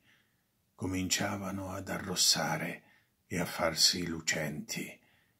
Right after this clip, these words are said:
le gemme dei radi ornelli, e le olivelle si attentavano qua e là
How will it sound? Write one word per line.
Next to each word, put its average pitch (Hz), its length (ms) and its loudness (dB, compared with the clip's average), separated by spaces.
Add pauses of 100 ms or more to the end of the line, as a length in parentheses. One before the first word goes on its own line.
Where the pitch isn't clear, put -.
(180)
le 90 180 -2
gemme 85 720 0
dei 85 240 0
radi 82 460 -4
ornelli, 82 840 -6 (540)
e 95 160 -2
le 92 160 0
olivelle 90 880 -2 (480)
si - 240 4
attentavano 98 1160 -2
qua 95 300 -2
e 95 100 -2
là 90 540 -4